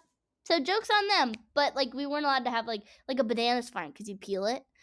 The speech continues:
But, like, a guava, you're not supposed to. I ate the guava anyway 'cause I can't resist, and it was the best damn piece of fruit I've ever had in my entire life. Um,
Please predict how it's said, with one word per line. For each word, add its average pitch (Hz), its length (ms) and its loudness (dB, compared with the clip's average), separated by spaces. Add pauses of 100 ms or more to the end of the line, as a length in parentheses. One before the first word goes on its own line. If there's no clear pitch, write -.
(440)
But, 254 80 0
like, 233 160 2
a 208 80 0
guava, 214 280 4
you're 214 120 2
not 202 100 0
supposed 190 320 -4
to. 185 180 -8 (240)
I 240 100 8
ate 254 160 4
the 269 40 -4
guava 220 340 2
anyway 190 360 -4
'cause 185 420 -4 (420)
I 190 200 -2
can't 185 260 -4
resist, 180 400 -6
and 208 120 -2
it 196 40 0
was 190 180 -2
the 196 160 -4 (160)
best 190 240 0 (120)
damn 196 260 0
piece 196 220 -6
of 190 100 -10
fruit 196 240 0
I've 185 160 2
ever 185 140 -2
had 185 140 -2
in 208 40 0
my 202 120 -2
entire 202 300 -2
life. 180 420 -4 (800)
Um, 220 600 8